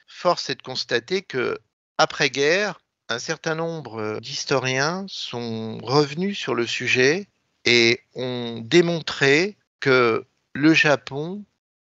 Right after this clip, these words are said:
a capitulé non pas à cause de la terreur exprimée par les bombardements massifs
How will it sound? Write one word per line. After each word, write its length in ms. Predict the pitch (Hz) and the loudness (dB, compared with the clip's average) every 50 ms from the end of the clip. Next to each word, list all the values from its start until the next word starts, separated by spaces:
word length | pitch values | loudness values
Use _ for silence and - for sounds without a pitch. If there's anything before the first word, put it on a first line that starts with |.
| _ - | _ -2
a 100 | 113 117 | -2 -2
capitulé 760 | - - 160 156 - - 139 - - - 147 156 180 180 156 | 0 0 0 0 0 -6 -16 -14 -14 -10 -6 -2 -2 -2 -2
non 280 | 143 151 170 180 180 | -2 -4 -4 -4 -4
pas 580 | 160 _ - 175 170 165 160 143 117 - - _ _ - | -4 _ 2 4 4 6 4 4 2 0 -6 _ _ -4
à 100 | 107 107 | -4 -4
cause 680 | - - 139 139 139 135 127 117 107 - - - - _ _ | -6 -8 -8 -6 -4 -4 -4 -6 -6 -8 -10 -12 -16 _ _
de 400 | _ 104 107 110 113 113 110 107 | _ -20 _ -8 -8 -6 -6 -6
la 200 | 107 104 104 98 - _ _ | -6 -8 -8 -10 -10 _ _
terreur 800 | - 165 160 151 135 147 147 143 135 131 123 113 107 101 - - - _ _ _ | 2 4 4 6 6 6 4 6 6 4 4 2 0 -2 -6 -10 -18 _ _ _
exprimée 520 | 120 117 - - - - 127 120 120 120 | -8 -8 -8 -10 -10 -8 -6 -6 -4 -4
par 160 | 117 113 107 104 | -2 -2 -2 -2
les 100 | 101 98 | -2 -4
bombardements 760 | 107 110 113 117 107 98 98 110 107 110 117 107 101 - | -4 -2 -2 0 -2 -2 -2 -6 -6 -4 -4 -4 -4 -6
massifs 720 | - 107 110 113 113 - - - 180 151 - - - - - | -4 -2 -2 -2 -2 -4 -6 -6 -8 -8 -8 -10 -10 -12 -16